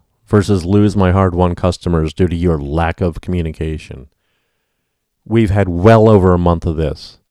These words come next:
and I'm asking is just for Anderson Property Management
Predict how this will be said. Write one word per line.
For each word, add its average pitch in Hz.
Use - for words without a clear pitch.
and 98
I'm 95
asking 95
is 87
just -
for 87
Anderson 101
Property 92
Management 87